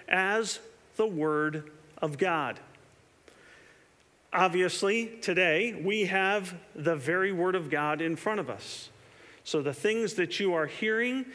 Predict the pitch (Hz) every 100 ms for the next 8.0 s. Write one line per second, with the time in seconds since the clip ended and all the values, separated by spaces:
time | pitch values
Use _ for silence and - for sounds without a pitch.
0 | - - 151 151 135 - 214 214 185 -
1 | 196 180 170 175 160 147 - 185 180 -
2 | - 139 185 220 240 175 147 196 190 -
3 | 165 170 170 147 135 139 196 214 226 175
4 | 139 180 180 - 170 175 180 160 131 151
5 | 190 220 202 - - 180 165 - 170 160
6 | - 208 208 226 233 - 165 175 170 185
7 | 160 143 123 - 190 - 240 262 262 -